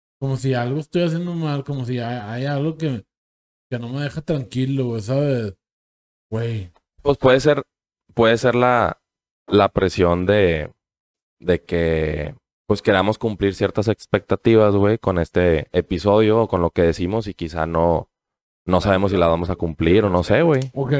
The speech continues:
Speaker 1: o sea, no sé qué sea, no, no sé cuál sea el problema.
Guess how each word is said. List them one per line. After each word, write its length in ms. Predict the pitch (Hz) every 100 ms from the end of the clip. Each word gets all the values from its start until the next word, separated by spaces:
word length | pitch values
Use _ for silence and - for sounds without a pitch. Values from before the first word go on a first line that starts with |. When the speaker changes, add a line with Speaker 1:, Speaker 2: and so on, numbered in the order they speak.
| 123 104 -
Speaker 1:
o 100 | 127
sea, 180 | 143
no 220 | 131 135 135
sé 100 | 175
qué 140 | 170
sea, 260 | 139 165 175
no, 260 | 143 135
no 160 | 135 135
sé 40 | 139
cuál 120 | 160
sea 100 | 139
el 100 | 160
problema. 580 | 156 135 127 151 135 101